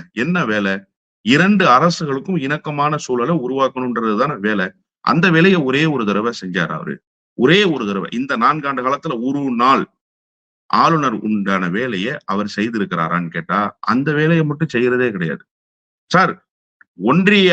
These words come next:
அரசு புதிய கல்விக் கொள்கையை கொண்டு வந்து புகுத்துது. புதிய கல்விக் கொள்கையை புகுத்தினா அதை ஏற்க மாட்டோம்னு மாநில அரசு சொல்லுது. ஏன் சார் ஏற்க மாட்டேங்கிறீங்க? ஒன்றியத்துல என்ன பிரச்சனைன்னு சொல்லுங்க. நான் போய் உள்துறை அமைச்சர்கிட்ட பேசுறேன், நான் போய் கல்வி அமைச்சர்கிட்ட பேசுறேன். அந்த வேலைக்கு தானே நீ வந்த, அந்த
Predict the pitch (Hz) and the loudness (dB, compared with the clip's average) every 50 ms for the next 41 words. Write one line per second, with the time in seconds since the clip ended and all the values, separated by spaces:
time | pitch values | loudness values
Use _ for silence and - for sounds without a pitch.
0 | 160 143 139 143 156 160 - - - 202 208 214 202 208 - - 175 180 214 208 | 4 4 4 4 2 0 0 -2 -2 -2 -2 -2 -4 -6 -4 -2 0 0 2 2
1 | 190 180 - 151 156 170 170 175 165 - 160 156 147 135 147 165 185 175 175 165 | 2 2 2 2 2 2 2 0 0 2 0 0 2 2 4 4 4 4 2 2
2 | 160 170 170 170 160 160 180 185 196 185 - 185 190 214 202 196 170 110 92 82 | 2 2 4 2 2 2 0 0 -2 0 0 2 2 2 2 2 0 0 -2 -4
3 | - _ _ _ _ _ _ _ _ _ _ _ - 185 202 233 247 233 214 175 | -8 _ _ _ _ _ _ _ _ _ _ _ 2 2 4 4 4 2 2 2
4 | 175 170 196 214 208 - 170 175 170 151 156 160 147 139 - 151 160 165 165 165 | 2 2 2 2 0 0 2 2 2 2 2 0 -2 -2 -4 -4 -2 -2 0 2
5 | 180 196 190 165 135 139 156 180 185 180 170 160 147 135 120 135 147 175 165 131 | 2 2 2 2 2 2 2 2 2 2 0 0 -2 -2 -2 -2 -2 -2 -2 2
6 | 123 131 147 160 143 131 123 127 123 - 123 113 123 123 120 110 101 - 98 131 | 2 2 2 2 2 0 0 0 -2 -6 -6 -6 -4 -4 -2 -4 -6 -4 -2 0
7 | 151 170 165 - 139 113 92 101 117 123 - 113 104 98 87 87 85 82 82 80 | 0 0 0 -2 -4 -4 -2 -2 -4 -2 -4 -4 -4 -4 -4 -2 -2 -2 -2 -2
8 | 85 87 80 82 95 110 123 143 143 127 104 104 92 92 101 117 117 - - 90 | -2 -2 -4 -2 -4 -4 -2 0 -2 -2 -2 0 -2 0 0 0 -2 -2 -4 -6
9 | - 98 95 98 98 - 90 85 82 82 90 101 107 113 110 104 120 120 101 95 | -6 -2 -4 -4 -4 -4 -4 -6 -4 -4 0 0 0 2 0 0 -2 -2 -2 -4
10 | 98 98 107 98 87 85 85 - - 82 - - - 85 82 - 78 76 73 - | -4 -2 -2 -2 -2 -4 -6 -8 -12 -14 -14 -8 -6 -6 -6 -6 -8 -10 -10 -12
11 | _ _ _ _ _ _ - 104 120 135 135 135 147 - 123 107 113 120 123 117 | _ _ _ _ _ _ 2 4 4 4 2 0 -2 -2 -2 -2 -2 0 -2 -2
12 | 110 101 95 104 95 104 90 - 95 95 98 82 104 107 117 120 131 139 135 120 | -2 -4 -4 -6 -8 -8 -6 -8 -8 -6 -4 -4 -2 -2 0 0 0 0 0 -4
13 | 139 139 135 120 110 110 113 117 117 120 - - _ _ _ _ _ _ _ _ | -4 -4 -2 -2 -2 -2 -2 -2 -2 -4 -4 -8 _ _ _ _ _ _ _ _
14 | _ - 107 113 | _ 2 4 4